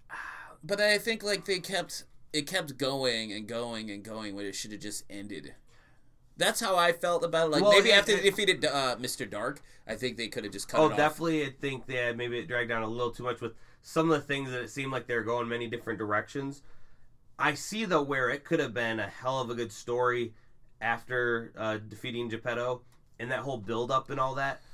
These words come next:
Speaker 2: was so great. But there were still good stories to tell that I'm glad they told them. It, <sighs> it, that is one of my favorite series that randomly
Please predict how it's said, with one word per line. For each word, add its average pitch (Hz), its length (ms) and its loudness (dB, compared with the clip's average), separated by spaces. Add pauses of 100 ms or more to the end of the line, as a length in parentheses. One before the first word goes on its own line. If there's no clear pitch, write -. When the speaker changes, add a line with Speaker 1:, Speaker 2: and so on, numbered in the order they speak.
(400)
Speaker 2:
was 135 340 -4
so 139 160 -4
great. 113 300 -2 (240)
But 196 260 2
there 165 100 2
were 147 120 0
still 180 520 0
good 127 240 -8
stories 135 640 -4
to 107 120 -10
tell 117 440 -2
that 113 140 -2
I'm 104 120 -4
glad 101 300 -6
they 101 200 -8 (120)
told 110 360 -6
them. 151 340 0 (760)
It, 165 200 -2 (300)
<sighs> - 320 -16
it, 175 200 -2 (400)
that 147 240 2
is 117 300 -4
one 107 280 0
of 110 100 -4
my 98 180 -6
favorite 104 520 -6 (240)
series 98 560 -6
that 98 300 -4 (600)
randomly 101 840 -4